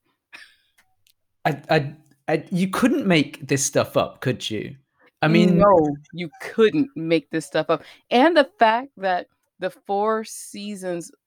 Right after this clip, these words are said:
Speaker 2: uh, landscaping company was next door to a place called Fantasy Island, which is an adult bookstore.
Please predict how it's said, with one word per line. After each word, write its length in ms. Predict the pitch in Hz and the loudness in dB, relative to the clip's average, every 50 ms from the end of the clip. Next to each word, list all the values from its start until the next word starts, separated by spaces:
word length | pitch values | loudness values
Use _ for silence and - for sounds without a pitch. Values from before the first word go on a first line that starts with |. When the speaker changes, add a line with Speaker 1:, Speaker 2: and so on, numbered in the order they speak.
| _ - | _ -2
Speaker 2:
uh, 160 | 151 156 156 | -2 0 0
landscaping 600 | 160 160 170 180 196 - - 214 196 220 208 196 | 0 0 -2 -2 -2 -4 -6 -8 -8 -8 -10 -8
company 280 | - 220 208 214 202 196 | -6 -6 -6 -6 -6 -4
was 180 | 170 165 156 170 | -4 -4 -4 -2
next 320 | 170 170 165 - - 156 | -4 -4 -4 -6 -6 -2
door 280 | 175 175 175 175 170 170 | 2 4 6 6 6 4
to 360 | - - - 185 170 160 - - | 2 -4 -4 -2 0 0 0 0
a 60 | 147 | -2
place 240 | - - 165 165 - | 0 0 -2 0 0
called 180 | - 143 - | -4 -4 -2
Fantasy 460 | - - 156 156 165 170 160 - 156 - | 0 0 0 2 0 0 -2 -2 -4 0
Island, 500 | - 151 151 151 156 170 185 196 208 - _ - - _ - | 2 2 2 2 2 2 0 -2 -4 -8 _ -20 -18 _ -10
which 160 | 175 - 180 | -8 -6 -4
is 120 | 170 151 | -4 -2
an 140 | 165 160 156 | 0 0 0
adult 580 | 135 139 139 - 170 165 165 165 - - - _ _ _ _ _ _ _ _ _ - | 0 -2 -2 -2 0 2 2 2 0 -4 -12 _ _ _ _ _ _ _ _ _ -20
bookstore. 800 | 143 131 - 170 175 - - - - - 226 220 233 247 269 285 | -14 -4 0 0 0 0 0 -8 -6 0 2 4 4 4 4 2